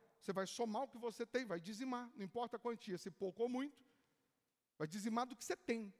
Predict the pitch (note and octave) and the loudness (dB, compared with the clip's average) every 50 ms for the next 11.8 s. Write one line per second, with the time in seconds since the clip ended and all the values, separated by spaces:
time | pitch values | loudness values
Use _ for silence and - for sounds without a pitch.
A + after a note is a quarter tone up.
0 | - - E3 E3 D3 C3+ F#3 A#3 A#3 - - E3+ E3+ D#3 - D#3+ B2+ A2+ - F#3 | -12 -6 -6 -4 2 4 4 4 4 2 -2 -4 -4 -2 -2 -4 -4 -2 2 2
1 | G3 G#3 F3+ E3 E3 D3+ C#3 F#3 G#3+ G3+ D#3+ G#3 D#4+ - - D#4 D#4+ C4+ C4 G#3+ | 2 4 2 0 -6 -2 2 2 2 2 0 -4 -6 0 2 0 2 2 0 -2
2 | - - - _ _ _ _ _ _ _ _ _ - D#3 C#3+ F#3 - - - - | -4 -4 -12 _ _ _ _ _ _ _ _ _ -4 4 4 4 4 4 0 2
3 | E4+ - - F4+ D4+ C4 - - A3+ A3 A3+ A3+ - - - _ _ _ _ _ | 2 2 4 2 0 0 0 -2 -2 -2 -2 -6 -10 -16 -20 _ _ _ _ _
4 | _ _ - D3+ D3 D3+ F#3+ C#4 D4 C4 C4+ C4 A#3 A#3+ B3 A#3 - - - G#3 | _ _ -4 -2 0 2 2 2 2 2 0 2 2 2 2 2 -2 -2 0 0
5 | A3 A3 F#3+ - A3+ A3 G#3 - G#3 G3 F#3 F#3 F#3+ F#3+ - G3+ E3+ E3+ F3 D3+ | 0 0 0 -4 -4 -4 -2 -2 0 0 0 -2 -4 -6 -8 -4 -4 -4 -4 -4
6 | D#3 C#3+ D3 C3+ A2 F2 F2 - _ _ _ _ _ _ _ _ _ _ _ _ | -8 -10 -10 -8 -8 -10 -12 -12 _ _ _ _ _ _ _ _ _ _ _ _
7 | - - D#3 C3 C#3+ C#3+ C3+ D#3 D3 B2 B2 A2 G2+ F#2+ - - - _ _ _ | -12 -8 -4 -2 -2 -2 -2 -2 -4 -4 -4 -6 -6 -8 -12 -18 -20 _ _ _
8 | _ _ _ _ _ _ _ _ _ _ _ _ _ _ _ _ _ - - C#3 | _ _ _ _ _ _ _ _ _ _ _ _ _ _ _ _ _ -8 -4 -2
9 | C#3 D#3+ F3 G#3+ A3 G3 - _ _ _ _ _ _ _ _ _ _ _ _ _ | 0 0 0 -2 -2 -6 -10 _ _ _ _ _ _ _ _ _ _ _ _ _
10 | _ _ _ _ _ _ _ _ _ _ _ _ - E3 D#3+ D3+ F#3+ G3+ F#3+ F#3+ | _ _ _ _ _ _ _ _ _ _ _ _ -6 -4 -2 -2 -2 -2 -4 -6
11 | - - E3 E3 D#3+ E3 - C4 C#4+ B3 A#3 A3+ A3 A3 G#3+ A3 | -2 0 2 2 2 2 -2 -4 -4 0 2 2 2 2 0 -4